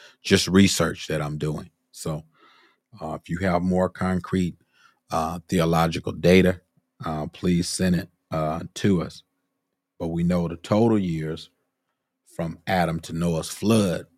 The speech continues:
uh, ends up being about sixteen hundred fifty-six years. All right. Uh, so one thousand six hundred fifty-six years from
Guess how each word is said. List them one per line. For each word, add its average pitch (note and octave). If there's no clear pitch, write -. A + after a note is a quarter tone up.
uh, -
ends E2+
up E2
being E2
about D2+
sixteen -
hundred D#2
fifty-six -
years. -
All D#2+
right. A#2+
Uh, D#2
so E2
one E2+
thousand E2+
six -
hundred D#2+
fifty-six -
years F2
from -